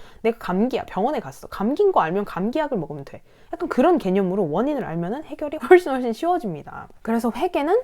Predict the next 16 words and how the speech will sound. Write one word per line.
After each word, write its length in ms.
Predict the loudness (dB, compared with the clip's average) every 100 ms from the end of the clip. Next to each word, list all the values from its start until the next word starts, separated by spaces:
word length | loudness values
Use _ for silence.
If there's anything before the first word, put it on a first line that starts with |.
| -2
잘못을 1000 | 2 4 6 4 2 4 4 4 2 2
내가 200 | 0 2
인정하는 540 | 2 4 2 0 -2
것도 240 | -4 -4 -2
있지만 640 | -2 -4 -4 -2 -2 -6 -6
방향을, 680 | 2 4 4 4 2 0 0
내가 200 | 0 0
세상의 420 | 0 0 0 0
방향에서, 640 | -2 -2 0 -2 -2 -4 -4
뭔가 380 | -2 0 0 0
죄의 380 | 0 4 4 4
방향에서 480 | -2 -4 -4 -4
하나님의 680 | -6 -2 2 6 6 6 4
방향으로 480 | 0 -2 -2 -4 -4
완전히 460 | -4 -2 0 0 0
돌아선다. 560 | 0 0 0 -4 -8